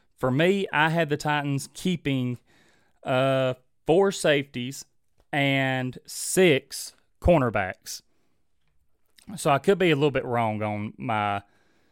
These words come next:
<clears throat> my, my breakdown here of how many they have. Caleb Farley was one of the cornerbacks that we said, that I said was going to be on this team. I think that's no surprise to anyone.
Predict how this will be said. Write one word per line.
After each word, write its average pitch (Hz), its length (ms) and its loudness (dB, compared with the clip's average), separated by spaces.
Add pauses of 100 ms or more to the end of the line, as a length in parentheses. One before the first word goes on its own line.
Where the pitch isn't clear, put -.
(340)
<clears throat> 147 400 0
my, 156 220 2
my 147 160 2
breakdown 139 440 4
here 123 180 -2
of 104 80 -6
how 131 140 0
many 123 180 0
they 113 180 -2
have. 104 400 -4 (1120)
Caleb 165 380 6
Farley 110 480 4
was 120 540 0
one 127 220 2
of 147 60 4
the 147 80 0
cornerbacks 120 720 0
that 117 380 0 (580)
we 139 220 2
said, 127 460 2 (140)
that 131 180 2
I 139 140 8
said 127 340 2
was 117 120 -4
going 127 180 0
to 117 60 -2
be 120 160 2
on 117 160 0
this 113 180 -4
team. 90 280 -8 (140)
I 107 120 -4
think 123 220 -4
that's 127 260 0
no 123 180 4
surprise 120 520 -2
to - 140 -8
anyone. 98 480 -8